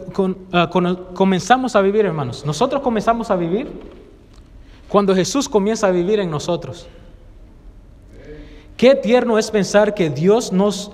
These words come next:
am-, nos amó tanto y mandó a su Hijo para que fuera manifestado por cada uno de nosotros. Así como Juan pudo experimentar a Jesús, poder verlo, tocarlo, escucharlo, nosotros también podemos experimentarlo, hermanos.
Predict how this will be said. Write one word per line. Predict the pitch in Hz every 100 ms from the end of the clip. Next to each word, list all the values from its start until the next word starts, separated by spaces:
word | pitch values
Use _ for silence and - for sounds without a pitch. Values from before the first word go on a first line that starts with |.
| -
am-, | 202 226 196 - -
nos | 175 185
amó | 165 208 226
tanto | 214 233 214
y | 185
mandó | 160 156
a | 220
su | -
Hijo | 196 220 196
para | 185 165
que | 165 156
fuera | - 175 214 214 - - - -
manifestado | 175 170 160 - 202 208 196
por | 156
cada | - 185 190
uno | 190 190
de | 165
nosotros. | 139 - 190 135 120 - - - - - - - -
Así | - - 247
como | 269 247
Juan | 185 240
pudo | 196 233
experimentar | 233 208 202 185 165 220
a | 202
Jesús, | 170 - 247 294 - - - - - - - - - - - -
poder | 175 180 202
verlo, | 147 202 208 220
tocarlo, | 214 165 - 190 202 208
escucharlo, | 170 - 143 - 190 208 202
nosotros | 165 143 190 180 -
también | 156 156 202
podemos | 175 180 185 -
experimentarlo, | 147 143 135 127 117 160 135
hermanos. | 117 120 117 -